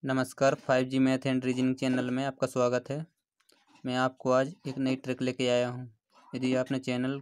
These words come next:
पर नए हो तो सब्सक्राइब कर लें। यदि वीडियो पसंद आए तो लाइक करें, कमेंट करें और ज़्यादा से ज़्यादा शेयर करें। ठीक है, मैं आपको आज की ट्रिक बताने वाला हूँ। सीआईए और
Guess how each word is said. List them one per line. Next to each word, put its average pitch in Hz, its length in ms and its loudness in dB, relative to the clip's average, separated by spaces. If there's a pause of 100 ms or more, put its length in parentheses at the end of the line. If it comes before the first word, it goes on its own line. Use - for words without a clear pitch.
पर 131 80 2
नए 127 220 0
हो 127 180 -4
तो 143 100 -4
सब्सक्राइब 127 460 -2
कर 131 120 -2
लें। 147 260 -4 (1080)
यदि 120 140 -6
वीडियो 127 240 -2
पसंद 127 300 -2
आए 127 60 0
तो 131 120 -10
लाइक 127 300 -2
करें, 147 180 -4
कमेंट 123 300 -6
करें 127 220 -4
और 170 140 -4 (120)
ज़्यादा 127 240 0
से 127 80 -6
ज़्यादा 131 180 -4
शेयर 120 300 -2
करें। 113 260 -8 (1300)
ठीक 127 240 -10
है, 160 60 -4
मैं 147 160 -6
आपको 131 300 -6
आज 127 200 -2
की 131 120 -12
ट्रिक 135 240 -6
बताने 123 320 -2
वाला 120 220 -2
हूँ। 123 220 -14 (3250)
सीआईए 135 880 -2
और 151 220 -2